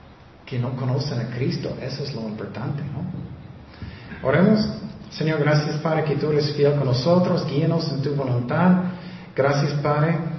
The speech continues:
y, ah, ayúdanos a ser útiles para tu reino. Ayúdanos a hacer las cosas como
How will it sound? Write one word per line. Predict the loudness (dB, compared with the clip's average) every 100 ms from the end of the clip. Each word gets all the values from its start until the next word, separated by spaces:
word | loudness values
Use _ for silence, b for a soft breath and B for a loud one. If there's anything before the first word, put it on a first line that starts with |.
| -8
y, | -2 0 0
ah, | 0 -4 -6 -10 -14 -16 -10
ayúdanos | 0 6 8 10 6 2
a | -2
ser | -4 -2 0 0
útiles | -2 -2 0 0 0
para | 0 -2 -2
tu | -4 -4
reino. | -2 0 0 -2 -6 B B B B
Ayúdanos | -2 4 8 10 8
a | 6
hacer | 2 4
las | 4 2
cosas | 0 0 -2 -4
como | -6 -2 -2